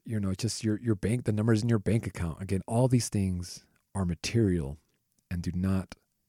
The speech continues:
um, matter at the end of the day, right? In the grand scheme of things, at the very end of your life, all those things,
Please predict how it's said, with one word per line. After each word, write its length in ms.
um, 420
matter 420
at 120
the 80
end 80
of 60
the 180
day, 300
right? 260
In 140
the 100
grand 400
scheme 260
of 80
things, 300
at 140
the 160
very 400
end 260
of 120
your 120
life, 540
all 160
those 160
things, 560